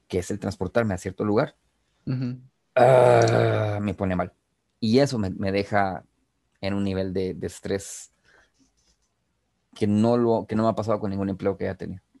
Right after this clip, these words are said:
Speaker 1: o con ningún trabajo que haya tenido.
Speaker 2: Sí, sí. Sí, yo estoy en, en, en la misma área con-, contigo ahí. No sé, no sé, simplemente no, no es como. Pero, y,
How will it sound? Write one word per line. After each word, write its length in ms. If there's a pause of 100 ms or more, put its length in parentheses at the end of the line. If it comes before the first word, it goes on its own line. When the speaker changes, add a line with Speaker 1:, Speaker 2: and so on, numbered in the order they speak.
(160)
Speaker 1:
o 100
con 160
ningún 220
trabajo 260
que 120
haya 80
tenido. 220 (1900)
Speaker 2:
Sí, 240
sí. 340 (580)
Sí, 180
yo 500
estoy 280
en, 340
en, 200
en 320
la 80
misma 440
área 220
con-, 180 (240)
contigo 400
ahí. 160 (1300)
No 80
sé, 200
no 100
sé, 220
simplemente 480
no, 240
no 140
es 100
como. 340 (880)
Pero, 440
y, 80